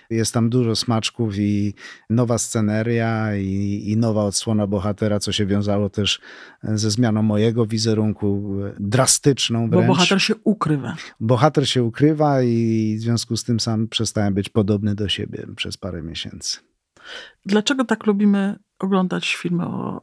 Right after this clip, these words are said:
Speaker 2: o złych ludziach? Wróćmy do tego jeszcze. Co nas kręci,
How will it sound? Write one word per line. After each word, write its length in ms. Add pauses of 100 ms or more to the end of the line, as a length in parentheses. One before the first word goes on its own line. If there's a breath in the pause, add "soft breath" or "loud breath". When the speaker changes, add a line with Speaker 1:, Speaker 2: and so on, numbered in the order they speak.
Speaker 2:
o 140
złych 300
ludziach? 460
Wróćmy 360
do 120
tego 280
jeszcze. 260 (520 loud breath)
Co 200 (140)
nas 220
kręci, 760